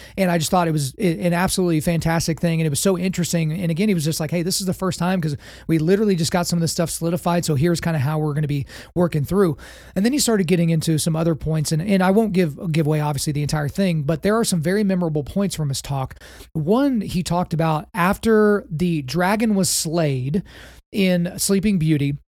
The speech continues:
Prince Charming didn't just walk right up and cl-, kiss Sleeping Beauty and, you know, they lived happily ever after.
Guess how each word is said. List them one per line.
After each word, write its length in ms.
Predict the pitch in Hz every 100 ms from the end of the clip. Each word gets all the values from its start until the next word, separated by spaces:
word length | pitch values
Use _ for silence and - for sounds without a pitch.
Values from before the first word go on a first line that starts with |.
| _ -
Prince 320 | - 262 196
Charming 680 | - 185 240 214 175 151 147 - 135
didn't 360 | 202 196 185
just 240 | 160 160 156
walk 260 | 185 180
right 160 | 180 170
up 180 | 175 165
and 220 | 151 -
cl-, 240 | 185 170 -
kiss 240 | - 185 -
Sleeping 580 | - - 190 180 147 139
Beauty 360 | 226 226 156
and, 140 | 156 156
you 80 |
know, 140 | 160 151
they 180 | 151 143 -
lived 220 | 170 156
happily 340 | 156 165 156
ever 220 | 147 135
after. 400 | 139 185 240 143